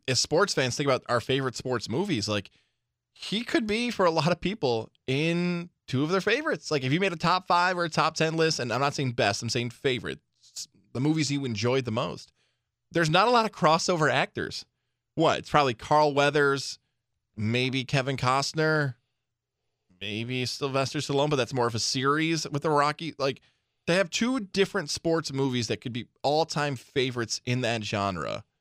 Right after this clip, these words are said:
is a compliment to him and his career, and, man, that sucks.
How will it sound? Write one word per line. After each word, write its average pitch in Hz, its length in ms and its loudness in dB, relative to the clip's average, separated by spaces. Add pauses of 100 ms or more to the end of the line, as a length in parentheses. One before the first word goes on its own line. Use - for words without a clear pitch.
(440)
is 113 140 -2
a 120 60 0
compliment 117 420 0
to 110 80 -2
him 120 120 2
and 117 60 0
his 107 120 -2
career, 104 420 0
and, 90 160 -6 (540)
man, 113 260 -4
that 90 140 -10
sucks. - 500 -6